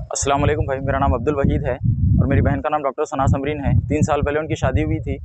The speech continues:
रिश्तेदारों में ही है, बच्चा न्यूजीलैंड में बोल के दिए थे। छः महीने के बाद में बच्चा आ गया था न्यूजीलैंड से। आ जाने के बाद lockdown हुआ, तो lockdown में फिर बच्चे के पास नौकरी नहीं थी।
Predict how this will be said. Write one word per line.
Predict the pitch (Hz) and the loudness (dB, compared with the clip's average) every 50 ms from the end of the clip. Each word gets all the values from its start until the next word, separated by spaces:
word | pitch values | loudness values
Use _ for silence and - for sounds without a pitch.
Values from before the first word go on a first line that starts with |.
| - _ _ - | -14 _ _ -6
रिश्तेदारों | - - - 131 135 131 147 143 147 147 147 156 | -6 -4 -2 -2 -2 0 0 2 2 2 2 2
में | 156 156 | 0 2
ही | 156 151 | 2 0
है, | 151 | 0
बच्चा | 139 139 135 147 147 | 0 -2 -2 -2 -2
न्यूजीलैंड | 139 135 131 131 143 143 143 143 | -2 -4 -4 -2 -2 -2 0 0
में | 147 | 0
बोल | 139 143 139 | 0 0 0
के | 131 147 | 0 -2
दिए | 123 131 139 139 | 0 0 0 0
थे। | - - - - | 2 2 2 0
छः | - - 147 | 0 0 0
महीने | 131 139 135 - | 2 2 2 2
के | 151 | 2
बाद | 139 143 139 | 0 0 0
में | 131 127 120 | -2 -2 -4
बच्चा | 127 - - 131 | -4 -2 0 0
आ | 127 | 0
गया | 127 135 143 | 0 0 0
था | 135 147 131 127 131 - - _ _ _ 240 | 0 -2 -4 -6 -6 -10 -16 _ _ _ -6
न्यूजीलैंड | 262 - 120 131 139 - 277 | -6 -4 -2 -2 -2 -2 -2
से। | - - - - - - - - - - - | -2 -2 -2 0 0 2 0 0 0 0 -2
आ | 135 | 0
जाने | 127 156 147 139 | 0 0 0 0
के | 147 | 0
बाद | 139 147 143 | 0 0 0
lockdown | 139 143 139 - 147 147 156 | 2 2 2 2 0 0 -2
हुआ, | - 147 139 131 127 - - - - - - | -2 -2 -2 -2 -2 -2 -4 -4 -4 -4 -6
तो | - - - 135 131 | -6 -6 -6 -4 -2
lockdown | 135 139 135 123 143 143 143 | -2 -2 0 0 -2 -2 0
में | 151 | 0
फिर | - 123 123 | 0 2 2
बच्चे | - - - - | 2 4 4 2
के | - | 2
पास | - 151 147 139 | 2 0 -2 -4
नौकरी | 143 135 131 156 151 | -6 -6 -4 -6 -6
नहीं | 147 151 156 | -2 2 2
थी। | 143 143 135 - - - | 2 2 2 0 -2 -2